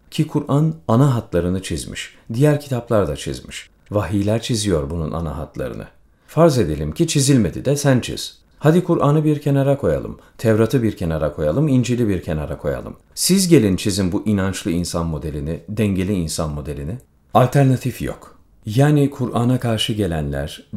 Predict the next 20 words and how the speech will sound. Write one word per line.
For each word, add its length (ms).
dine 360
karşı 360
gelenler 760
alternatif 640
getirmiş 420
olsalardı 680
din 220
diye 220
bir 80
şey 220
şimdi 280
kalmamıştı. 680
Ama 200
maalesef 540
alternatif 680
yok. 340
Nasıl 460
açlığa 480
çare 320
yok, 300